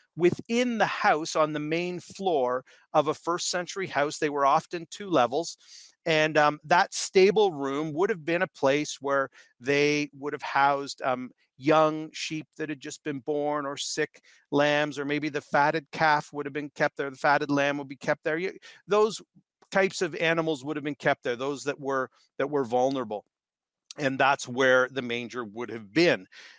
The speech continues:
Um, and so this changes our picture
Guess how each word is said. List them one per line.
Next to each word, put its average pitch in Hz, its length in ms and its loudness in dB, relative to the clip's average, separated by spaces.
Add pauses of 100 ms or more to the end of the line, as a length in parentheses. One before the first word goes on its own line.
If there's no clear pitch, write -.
(160)
Um, 117 280 -6
and 139 160 -2
so 202 240 4
this 240 260 0
changes 226 800 -2
our 160 160 6
picture 135 540 -4